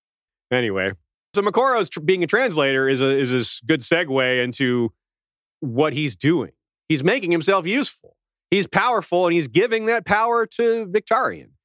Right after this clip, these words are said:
It's really similar to what Melisandre did for Stannis. She, she came in, people were wary of him, or wary of her, both, same situation. Victarion's men are like, "Who is this guy?"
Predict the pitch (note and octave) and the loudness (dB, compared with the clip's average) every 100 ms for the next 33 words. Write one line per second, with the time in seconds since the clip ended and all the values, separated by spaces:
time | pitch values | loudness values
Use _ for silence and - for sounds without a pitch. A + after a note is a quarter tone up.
0 | _ _ _ _ _ _ _ F3+ F#3+ - | _ _ _ _ _ _ _ 0 0 -4
1 | - C#3 E3+ C4+ A#3+ F3+ A3 G#3+ F#3 E3+ | -6 0 2 2 0 0 -2 0 0 2
2 | E3 F3 D#3+ D#3 D#3+ C#3 D3+ D3+ C#3 C#3+ | 0 2 2 2 0 0 0 0 0 0
3 | C3 C3 B2 A#2 - A#2 D#2 - - - | 0 -2 -2 -4 -2 -2 -4 -14 -20 -16
4 | - C3 - E3 C#3 F#3 F#3+ F#3 F3+ F3 | -6 -4 -4 -4 -2 0 0 0 0 0
5 | E3+ - _ _ _ _ _ E3+ D#3 C#3+ | -2 -6 _ _ _ _ _ 0 2 0
6 | C3 D#3+ B3 G3 D#3+ D3 C3+ C#3 C3+ C3 | 2 2 2 2 2 0 0 0 0 -2
7 | C3+ B2+ - B2+ C3 F3+ D3 A#2+ A#2 F3 | -2 -4 -4 -2 0 0 0 0 -2 -2
8 | F#2 C3+ D3+ - - D#3 F3+ - C#3+ D3 | -8 -4 -4 -4 -2 -2 -2 -4 -4 -2
9 | D3+ E3 A2 A#2+ A2 G#2 G#2+ C#3 C#3+ B2 | -2 -2 -6 -8 -10 -10 -6 -2 -2 -2
10 | A#2 C#3 A2 G2 G2 _ _ _ E3+ A3+ | -2 -2 -2 -6 -8 _ _ _ -4 -2
11 | D#3 A#2+ F2+ G#2 F2 A2 | -2 -4 -2 -4 -4 -6